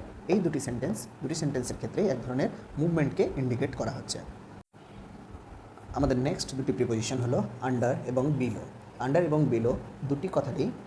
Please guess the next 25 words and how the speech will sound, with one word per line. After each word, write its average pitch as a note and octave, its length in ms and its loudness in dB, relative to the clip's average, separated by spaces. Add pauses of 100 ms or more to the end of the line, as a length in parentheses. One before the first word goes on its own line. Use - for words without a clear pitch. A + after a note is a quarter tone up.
বাংলা C#3+ 280 4
মানে A#2 200 4
করলে A2 200 0
দাঁড়ায় A2 300 2 (280)
নিচে C#3+ 320 4
বা C3+ 120 10
তলায়, G#2 340 0 (480)
অর্থাৎ F#3+ 320 2
lower C#3 160 10
than A#2+ 180 2
something। D#3 380 2 (360)
কিন্তু F3 340 4 (300)
under C3+ 380 6 (340)
এটি D#3 160 2
তখনই G3 280 4
ব্যবহার C3 280 4
করব A#2+ 300 2 (320)
যখন - 320 2 (720)
আমরা D3 200 4
একটা D#3 240 2
কভারিং D#3 400 4
দেখতে A2 220 -2
পাবো। G2+ 220 -4 (680)
অন্যদিকে D#3 440 4 (340)
below F3 280 6